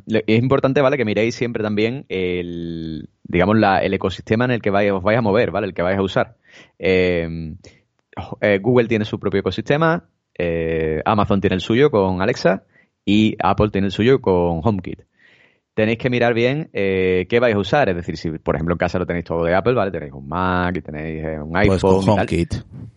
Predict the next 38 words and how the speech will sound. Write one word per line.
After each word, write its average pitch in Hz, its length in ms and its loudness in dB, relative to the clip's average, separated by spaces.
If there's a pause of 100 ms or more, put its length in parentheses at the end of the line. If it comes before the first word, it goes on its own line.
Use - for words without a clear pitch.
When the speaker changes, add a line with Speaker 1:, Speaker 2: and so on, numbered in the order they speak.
(360)
Speaker 1:
Eh, 101 240 4
evidentemente 90 760 0
siempre 98 360 0
dirá 90 200 0
por 80 160 -4
HomeKit, - 320 -4 (360)
¿vale? - 240 -8 (440)
Eh, 104 680 4 (480)
aunque 123 600 2
es, 85 240 -10 (640)
una, 87 300 -10
una 113 200 0
cosa 117 200 0
no 123 120 2
quita 92 200 -4
la 90 120 2
otra, 101 160 2
es 90 60 0
decir, 85 180 -4
podéis 80 240 -8
tenerlo 87 280 -4
todo 90 280 -2
de, 85 540 2
de 90 120 2
Apple 92 320 0
y 101 360 -4 (120)
instalaros, 82 420 0
por 80 140 -2
ejemplo, 82 800 2
los 82 180 4
altavoces 82 960 2
o, 78 340 -2
o 85 320 2
usar 82 240 2
el 95 60 4
ecosistema 95 480 0
de 80 100 0
Alexa, 85 360 -2